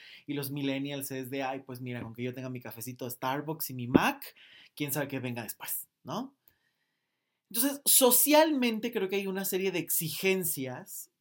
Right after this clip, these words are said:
que se están, eh, permeando a todos, ¿no? O sea, pareciera que todo millennial tiene que ser inmediatamente influencer y entonces ya cualquiera se siente influencer y cualquiera que tiene acceso a internet o, eh,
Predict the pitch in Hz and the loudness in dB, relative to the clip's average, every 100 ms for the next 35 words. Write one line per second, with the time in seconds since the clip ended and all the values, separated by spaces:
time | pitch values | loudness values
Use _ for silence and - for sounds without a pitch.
0 | _ 151 147 143 - 170 156 170 185 185 | _ -2 -2 -2 -2 2 0 0 -4 -6
1 | 156 147 143 143 143 143 143 143 - 185 | -6 -4 -4 -4 -6 -10 -12 -12 2 4
2 | 165 165 165 190 185 - - - - - | 4 0 0 -2 6 8 8 2 -8 -6
3 | 160 214 135 - 139 131 - - - - | -6 -4 -4 -4 -2 -4 -8 -20 -20 -20
4 | _ 151 147 - 160 156 156 151 156 156 | _ 0 0 2 4 4 4 4 6 6
5 | 151 151 147 170 156 160 160 151 160 156 | 4 2 2 0 2 2 4 4 4 2
6 | 147 139 147 143 147 143 156 143 143 135 | 0 -2 -4 -2 -4 0 0 0 -2 -2
7 | 139 143 143 139 135 139 139 151 151 147 | -2 -2 -4 -2 -2 -4 -4 0 0 0
8 | 143 143 131 127 147 143 139 143 135 147 | -4 -4 -4 -6 -4 -4 -2 -4 0 0
9 | 139 139 - 139 147 127 143 135 127 135 | 0 -4 -6 -4 -6 -6 -6 -6 -6 -6
10 | 127 123 - - - 135 143 135 135 139 | -6 -8 -10 -16 -8 -4 -4 -4 -6 -8
11 | 139 139 127 139 135 127 135 131 127 123 | -8 -8 -6 -6 -6 -6 -6 -8 -8 -10
12 | 123 _ 139 131 139 131 127 | -10 _ -20 -12 -12 -12 -12